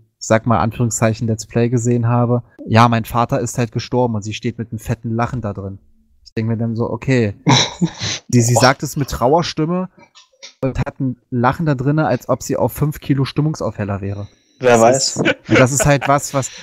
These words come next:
Speaker 1: das ist halt was, was das Spiel aus meiner Sicht kaputt macht, weil Mass Effect eigentlich dafür ausgelegt war, immer auf die Mimik zu achten,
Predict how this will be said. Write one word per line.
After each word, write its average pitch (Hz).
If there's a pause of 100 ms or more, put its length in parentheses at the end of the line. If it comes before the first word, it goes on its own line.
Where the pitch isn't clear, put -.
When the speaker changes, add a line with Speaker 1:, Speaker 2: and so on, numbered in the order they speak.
Speaker 1:
das 120
ist 147
halt 147
was, 139
was 135
das 131
Spiel 143
aus 127
meiner 127
Sicht 127
kaputt -
macht, 113
weil 110
Mass 107
Effect 135
eigentlich 120
dafür 127
ausgelegt 120
war, 120
immer 123
auf 113
die 120
Mimik 139
zu -
achten, 113